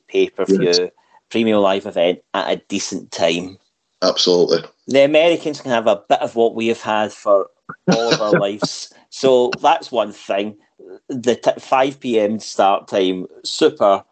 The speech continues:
Speaker 1: Um, couple of things to touch on. Uh, I suppose big moment for me coming out of this show is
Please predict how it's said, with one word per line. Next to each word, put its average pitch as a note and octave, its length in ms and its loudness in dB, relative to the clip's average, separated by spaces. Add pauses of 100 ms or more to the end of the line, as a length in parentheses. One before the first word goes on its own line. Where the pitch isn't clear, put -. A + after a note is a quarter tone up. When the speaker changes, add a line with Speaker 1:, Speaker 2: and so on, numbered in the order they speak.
(360)
Speaker 1:
Um, F#2 440 4 (460)
couple F3 320 0
of D#3 100 0
things C3 460 -2
to - 80 -4
touch - 320 -2
on. G#2+ 400 2
Uh, G2 300 4
I G2 80 2
suppose B2+ 320 0
big A#2 240 0
moment G#2 280 -2
for G#2+ 100 -10
me F#2+ 140 -4
coming F2+ 300 -2
out F#2 220 4
of F#2+ 160 0
this F#2 160 2
show F#2 400 2
is E2+ 180 -4